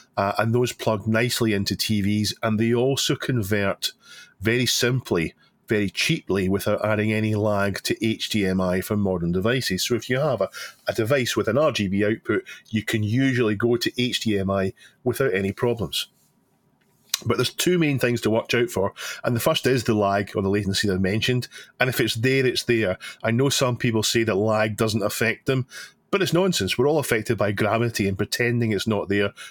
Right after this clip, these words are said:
doesn't work. You are affected by lag, but it might not have any, any, any detrimental impact on you. It's quite reasonable to say that it, it isn't a big deal to you, especially if you're playing an adventure, an R P G, or a strategy games. In fact, it,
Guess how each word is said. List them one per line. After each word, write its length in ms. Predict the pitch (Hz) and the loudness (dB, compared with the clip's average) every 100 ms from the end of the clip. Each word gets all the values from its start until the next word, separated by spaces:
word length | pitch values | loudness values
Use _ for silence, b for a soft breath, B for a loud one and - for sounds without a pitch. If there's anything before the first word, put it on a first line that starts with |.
| - | -4
doesn't 220 | 110 98 | -2 0
work. 280 | 101 92 - | 0 -2 0
You 100 | 110 | 0
are 200 | 107 113 | 2 0
affected 440 | 113 107 - 104 | 0 -2 -2 -6
by 180 | 98 98 | -2 0
lag, 380 | 101 104 107 - B B - | 0 0 0 -4 B B -6
but 100 | 147 | -2
it 100 | 170 | 0
might 240 | 180 233 185 | 2 0 0
not 160 | 107 | 0
have 100 | 98 | 2
any, 300 | 110 107 104 - 131 | 2 0 -2 -4 -2
any, 340 | 120 113 107 117 110 | 0 0 0 -2 0
any 220 | 123 110 | 0 -2
detrimental 840 | 101 113 110 - 113 104 107 - 90 | 0 -2 -2 -2 0 0 0 0 0
impact 480 | 156 175 190 - 120 | 0 0 -2 -2 -2
on 160 | 101 | 0
you. 160 | 87 71 B B B B - | 0 -4 B B B B -8
It's 140 | - | -2
quite 240 | - 214 | 0 0
reasonable 460 | 127 127 156 147 139 | 0 0 2 2 0
to 120 | 117 | 0
say 300 | - 120 120 | 0 0 2
that 160 | 107 98 - _ _ | 2 -2 -6 _ _
it, 120 | - - - | -6 -4 0
it 80 | |
isn't 240 | 101 143 185 | 0 2 0
a 60 | |
big 200 | 160 165 | 0 0
deal 220 | 139 123 117 | 0 0 2
to 100 | 110 | 2
you, 140 | 101 | 2
especially 460 | 110 - 185 - 175 | 0 0 0 0 0
if 80 | |
you're 100 | 165 | 0
playing 420 | 123 - 120 110 107 B B | -2 0 0 0 -4 B B
an 120 | 110 | -2
adventure, 600 | 107 110 117 113 - 107 | 0 0 0 -2 -2 -2
an 120 | 92 | 0
R 240 | 92 104 110 | 0 0 -2
P 240 | - 110 | -2 -2
G, 360 | 95 113 113 107 | 0 0 0 2
or 120 | 87 | 0
a 20 | |
strategy 540 | - - 107 110 123 117 | -2 0 -2 0 -2 0
games. 380 | 113 92 87 B B B | 0 0 -2 B B B
In 80 | 127 | -6
fact, 380 | 123 139 - - | 0 -2 -2 -6
it, 140 | 127 | -6